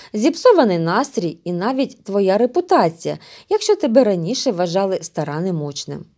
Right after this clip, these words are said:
Особливої зваженості потребують рішення, які можуть вплинути на життя і здоров'я людей.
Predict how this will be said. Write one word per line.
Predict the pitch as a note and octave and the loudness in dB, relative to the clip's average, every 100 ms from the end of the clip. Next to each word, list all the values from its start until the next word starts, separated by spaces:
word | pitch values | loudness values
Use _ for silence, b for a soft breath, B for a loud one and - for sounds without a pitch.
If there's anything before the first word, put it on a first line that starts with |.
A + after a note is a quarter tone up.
| _ _ | _ _
Особливої | - A3 C#4+ F4 G#4+ F#4+ D#4+ B - | -14 -6 0 4 6 6 4 B -12
зваженості | E3 D#3 G#3+ D4+ D4 F3+ E3+ - D#3+ B B | -6 -2 0 2 2 0 -2 -6 -6 B B
потребують | - G#3+ G#3 E3+ B3+ C4+ | -2 2 2 4 2 2
рішення, | F#3 G3+ - D#3+ D#3+ | 0 -2 -2 -2 -2
які | G#3 B3+ G#4 | -2 -2 0
можуть | D#4+ D4+ D4 - | 0 -2 -4 -6
вплинути | - F3+ C4 C4+ G3 | -4 0 0 0 -2
на | F#3 | -2
життя | G3 A#3+ A#3+ F#3+ D#3 - | -2 -2 0 -2 -2 -4
і | E3 | -8
здоров'я | D3+ D#3+ D#3 G3+ A3 | -2 -2 0 0 0
людей. | E3 D3 D3+ C#3 | -2 -4 -4 -6